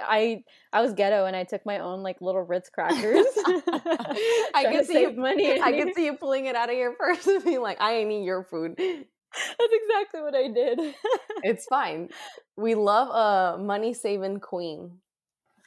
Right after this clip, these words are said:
Speaker 1: Why, thank you, thank you. Um, did you have any brunch today?
Speaker 2: Okay, I've actually had a brunch twice this <laughs> weekend.
Speaker 1: Oh, God. <laughs>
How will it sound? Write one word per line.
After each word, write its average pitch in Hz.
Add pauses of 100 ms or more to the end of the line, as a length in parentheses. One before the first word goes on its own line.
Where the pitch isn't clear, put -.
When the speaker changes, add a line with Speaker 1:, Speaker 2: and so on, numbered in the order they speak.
Speaker 1:
Why, 214
thank 202
you, 165
thank 180
you. 190 (120)
Um, 208
did 214
you 247
have 214
any 226
brunch 196 (140)
today? 320 (400)
Speaker 2:
Okay, 226
I've 240
actually 285
had 381
a 254
brunch 240
twice 208 (100)
this 254
<laughs> -
weekend. 220 (280)
Speaker 1:
Oh, 233 (140)
God. 247
<laughs> -